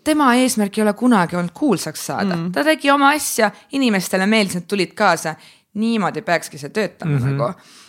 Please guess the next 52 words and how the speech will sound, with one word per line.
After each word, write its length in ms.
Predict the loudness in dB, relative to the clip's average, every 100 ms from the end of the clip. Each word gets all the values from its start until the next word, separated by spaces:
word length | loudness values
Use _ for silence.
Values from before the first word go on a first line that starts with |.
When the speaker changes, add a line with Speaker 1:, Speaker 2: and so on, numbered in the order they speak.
| _
Speaker 1:
Ja, 680 | 0 2 4 4 4 4 2 0
ja 120 | -4
selles 320 | -2 -2 -4
mõttes, 320 | -6 -8 -6
ja 140 | -2 -2
kui 280 | -2 -2 0
kahe 280 | 0 0 2
jalaga 300 | 2 0 0
maa 180 | 2 2
peal 160 | 0
ta 100 | -6 -8
tegelikult 560 | -4 -4 -6 -10 -6
on 160 | -4 -4
nagu, 240 | -8 -4 -6 -6 -20 -18 -6
et, 340 | -6 -6 -2
äh, 640 | 0 2 2 0 0 0 -2
et 140 | -4
selles 260 | -2 0 -2
mõttes 220 | -6 -6
siis 260 | -2 0 0 -2
see 120 | 0
ongi 240 | 0 -4
okei, 320 | -8 -2 -2 -2
sest 220 | -6 -6
kõik 300 | -6 -4 -4
need, 240 | -2 -4
kes 180 | -8 -10
tulevad 440 | -4 0 0 0 -2
nagu 420 | -8 -10 -8 -10 -12 -16
selle 260 | -6 -4 -4
feimi 400 | -2 0 0 0
pärast 420 | 0 0 0 -6
ja 60 | -14
siis 160 | -8
neil 140 | -2 -2
hakkab 220 | -2 -6
see 120 | -4
pähe 440 | -2 0 0 0 -2
ja 80 |
siis 220 | -6 -8 -6
nagu, 340 | -6 -4 -6 -8 -20 -20 -20 _
noh, 180 | -8 -8 -12 _ _
see, 360 | -6 -2 0 -2
see 220 | -4 -4 -4
ei 20 |
vii 180 | -4 -6
sind 220 | -8 -10
selles 220 | -8 -4
Speaker 2:
Aga 80 | 0
mis 140 | 2
Speaker 1:
mõttes 100 | 2
Speaker 2:
hetkel 100 | 0